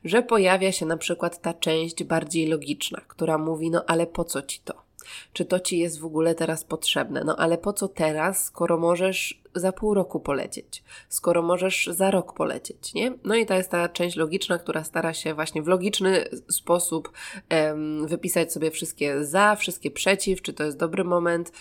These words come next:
co dostanę, czego nie dostanę i tak dalej, i tak dalej. Znamy pewnie tą część. Kolejną częścią, która może się pokazywać, to może być na przykład jakiś właśnie lęk przed tym, że,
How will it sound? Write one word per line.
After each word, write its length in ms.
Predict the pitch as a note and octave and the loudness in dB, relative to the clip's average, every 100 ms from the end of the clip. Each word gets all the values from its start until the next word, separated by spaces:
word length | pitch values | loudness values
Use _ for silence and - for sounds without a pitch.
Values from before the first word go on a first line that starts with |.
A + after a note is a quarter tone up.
| - | -10
co 140 | - E3 | -4 -2
dostanę, 460 | C#3 - F#3+ F#3 | -2 0 0 2
czego 240 | F3 C#3 D3 | -2 -4 -4
nie 120 | F3 | -2
dostanę 460 | E3+ - E3+ D#3+ | -4 -4 -4 -2
i 220 | D#3 G3 G#3 | -2 -2 -2
tak 240 | D#3 C3+ | -4 -2
dalej, 220 | C#3+ C#3+ | -4 -4
i 40 | C#3+ | -6
tak 160 | C#3+ | -8
dalej. 220 | D3 E3+ | -4 -2
Znamy 260 | D#3 D#3 D3+ | -2 -4 -6
pewnie 260 | C#3+ C#3+ D3+ | -8 -10 -8
tą 220 | C#3 D3+ | -8 -8
część. 420 | - - - - - - - - | -10 -12 -18 -20 -16 -14 -14 -10
Kolejną 400 | - A3+ D4+ D4 | 4 6 6 4
częścią, 460 | G#3 C#3 - - - | 2 0 0 -4 -6
która 480 | - F3 E3 D#3+ - | -2 2 4 2 -4
może 400 | - E3 G3+ G3+ | -4 4 4 4
się 140 | F3 E3+ | 0 -2
pokazywać, 840 | - - D3+ C3+ C3+ D3+ - - - - _ - - | -6 -4 -2 -2 -2 0 -2 -6 -16 -20 _ -20 -4
to 140 | F3+ | 0
może 260 | F#3 F#3+ F#3+ | 2 2 2
być 160 | F#3+ | 2
na 100 | F#3+ | 0
przykład 400 | F3+ - - F3+ | -4 -6 -4 -4
jakiś 400 | F3 D3 F3+ F3 | -4 -6 -8 -6
właśnie 560 | - D3+ - D#3 E3 - | -6 -6 -4 -4 -4 -4
lęk 480 | D#3+ D3 C3 - - _ - - _ - | 0 0 -2 -10 -20 _ -20 -20 _ -8
przed 320 | - E3 D#3+ | 2 2 2
tym, 320 | - D#3+ E3 F3 | 0 2 2 -4
że, 180 | D#3 | 0